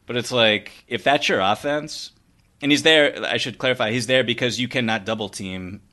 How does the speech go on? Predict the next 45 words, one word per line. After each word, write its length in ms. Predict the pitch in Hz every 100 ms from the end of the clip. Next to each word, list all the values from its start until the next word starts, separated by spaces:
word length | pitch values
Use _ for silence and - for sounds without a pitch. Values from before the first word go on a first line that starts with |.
| 107
a 80 |
guy 320 | 101 98 92 90
who 160 | 117
can 240 | 107 98 92
just 520 | 107 - - 120 110
see 180 | - 151
the 160 | 123 107
entire 380 | 101 120 101
court 300 | 95 120 104
as 100 | 98
opposed 320 | 104 - 110 -
to 60 |
trying 220 | - 110
to 60 | 95
post 320 | - 110 -
up 140 | 98 98
on 120 | 95
a 60 |
wing. 360 | 87 104 135 151 - _ - - - - -
So 420 | - 135 127 120
they 120 | 117
had 200 | 113 127
to 80 | 139
put 180 | - 135
him 380 | 135 131 127 - -
at, 220 | 113 117
in 120 | 120
the 60 | 110
middle 260 | 110 120 117
of 60 |
the 80 | 113
floor 360 | - 113 104 104
at 100 | 101
the 80 |
nail, 560 | 107 98 101 101 101 110 _
and 300 | 101 104 101
a 40 | 98
lot 200 | 95 107
of 80 | 113
those 220 | 113 101
just 220 | 113 -
evolved 340 | 101 104 104
into 800 | 107 98 110 104 101 101 101 98 - _ _
those 400 | 104 98 95 -
mid-range 920 | 95 95 104 104 104 110 - - -